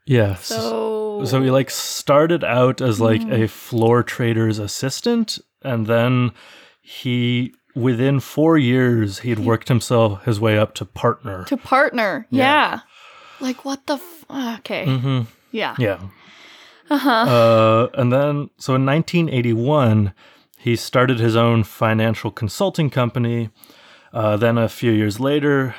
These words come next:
Speaker 1: a financial management firm, which he said was on-, only s-, was only for clients with at least one billion dollars net worth.
Speaker 2: Yeah.
Speaker 1: Um, but the only publicly known billionaire client of his for that company is Len Wexler,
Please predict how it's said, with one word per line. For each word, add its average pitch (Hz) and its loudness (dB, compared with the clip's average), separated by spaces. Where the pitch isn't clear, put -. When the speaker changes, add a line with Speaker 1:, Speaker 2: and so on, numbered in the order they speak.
Speaker 1:
a 117 -6
financial 107 -6
management 147 -2
firm, 156 -2
which 117 -4
he 110 -2
said - -4
was 107 -6
on-, 110 0
only 127 2
s-, - -10
was 117 -6
only 127 2
for 123 -4
clients 117 0
with 120 -2
at 117 -2
least 113 -4
one 117 0
billion 117 2
dollars 107 0
net 107 -4
worth. 101 -6
Speaker 2:
Yeah. 254 0
Speaker 1:
Um, - 2
but - 2
the 139 2
only 160 2
publicly 120 0
known 120 2
billionaire 131 2
client 127 -6
of 127 -6
his 123 -6
for - -12
that 120 -2
company 123 -6
is 104 -6
Len 110 2
Wexler, 92 -4